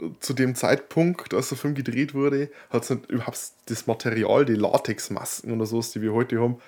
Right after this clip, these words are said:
hat's dann nicht gegeben. Ähm, der Jack Pierce, der das Make-up gemacht hat, der für die meisten, äh, Universal-Produktionen eben hier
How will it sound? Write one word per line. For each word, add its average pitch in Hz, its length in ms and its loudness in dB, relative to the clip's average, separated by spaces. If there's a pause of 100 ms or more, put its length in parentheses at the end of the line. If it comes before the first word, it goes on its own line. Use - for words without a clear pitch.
(160)
hat's - 140 -6
dann 123 120 2
nicht 110 180 -2
gegeben. 131 360 -2 (720)
Ähm, 107 460 2
der 101 120 0
Jack - 240 -4
Pierce, 202 460 0 (180)
der 120 140 4
das 120 280 0
Make-up 127 420 0
gemacht - 260 -4
hat, - 420 2
der 107 400 2
für - 140 -4
die 113 100 0
meisten, 120 560 0
äh, - 60 -2
Universal-Produktionen 117 1300 0
eben 113 160 0
hier 117 280 2